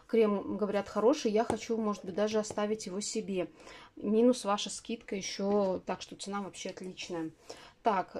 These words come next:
дезодорирующий, освежающий спрей для ног. Мне кажется, я взяла его в наличии. Но в заказе у меня точно его не заказывали. Так, это у нас, э, праймер.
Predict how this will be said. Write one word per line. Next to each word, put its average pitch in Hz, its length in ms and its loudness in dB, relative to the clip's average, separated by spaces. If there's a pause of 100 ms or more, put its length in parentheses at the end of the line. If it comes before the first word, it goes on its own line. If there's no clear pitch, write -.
дезодорирующий, 208 1200 2
освежающий 208 640 0
спрей 202 320 -2
для 170 220 0
ног. 226 420 2 (880)
Мне 196 120 -4
кажется, 202 280 -6
я 190 140 -2
взяла 185 300 0
его 170 160 -2
в 165 80 -4
наличии. 175 440 -2
Но 202 120 0
в 175 60 -6
заказе 214 380 4
у 233 40 8
меня 233 100 4
точно 185 500 -4
его 175 280 -4
не 202 200 2
заказывали. 185 720 0 (760)
Так, 202 340 2
это 240 380 2
у 214 180 -4
нас, 214 560 -4
э, 185 260 -4
праймер. 175 560 2